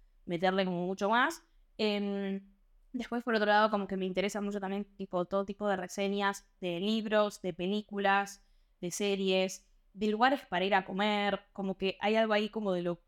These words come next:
cultural, no sé, de museos, como que todas esas cosas, ese tipo de contenido yo también consumo mucho en TikTok, eh, e incluso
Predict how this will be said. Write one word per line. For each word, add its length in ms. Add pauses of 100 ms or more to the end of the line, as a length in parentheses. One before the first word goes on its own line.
cultural, 600
no 120
sé, 200
de 80
museos, 800
como 220
que 260
todas 220
esas 100
cosas, 380
ese 160
tipo 180
de 60
contenido 380
yo 120
también 260
consumo 360
mucho 220
en 100
TikTok, 400 (680)
eh, 280
e 40
incluso 640